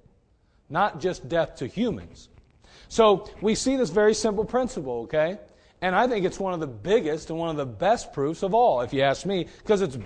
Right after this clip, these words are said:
rooted in the Bible completely. So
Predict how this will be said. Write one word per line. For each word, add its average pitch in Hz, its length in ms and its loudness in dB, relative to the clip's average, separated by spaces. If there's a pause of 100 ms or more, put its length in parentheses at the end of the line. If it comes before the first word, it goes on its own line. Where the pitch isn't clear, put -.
(320)
rooted 196 380 10
in 196 180 -2
the 202 80 0
Bible 185 420 4
completely. 180 640 -6 (1200)
So 208 460 4